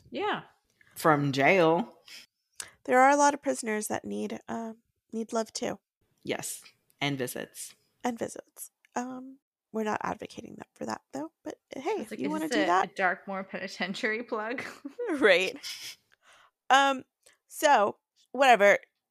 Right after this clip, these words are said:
Speaker 3: The star ends up gifting her what we come to figure out is the Imperial Star. So then we get another weird cutscene with fucking Avalon. And so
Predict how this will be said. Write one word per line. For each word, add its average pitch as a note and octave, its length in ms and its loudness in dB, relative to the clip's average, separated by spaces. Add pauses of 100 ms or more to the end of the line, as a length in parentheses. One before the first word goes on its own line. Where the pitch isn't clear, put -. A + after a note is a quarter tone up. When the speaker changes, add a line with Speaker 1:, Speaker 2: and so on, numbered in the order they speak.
(240)
Speaker 3:
The A#3+ 160 4
star C4 280 6
ends A#3+ 260 2
up - 100 -10
gifting G3 360 -6
her F3+ 340 0
what F#3 260 0
we F3+ 360 -6
come E3+ 240 -4
to - 340 -2
figure F3+ 180 -4
out D#3+ 240 6
is E3+ 200 -4
the E3+ 100 -8
Imperial D3+ 420 -6
Star. - 300 -10 (800)
So - 140 -8
then C4+ 320 4
we B3+ 120 -4
get A#3 400 6
another G#3+ 520 4 (440)
weird G3+ 500 0 (180)
cutscene F3+ 840 -2 (460)
with F3+ 640 4 (260)
fucking G3 640 0 (100)
Avalon. D#3+ 840 2 (500)
And F#3 220 0
so F3+ 600 2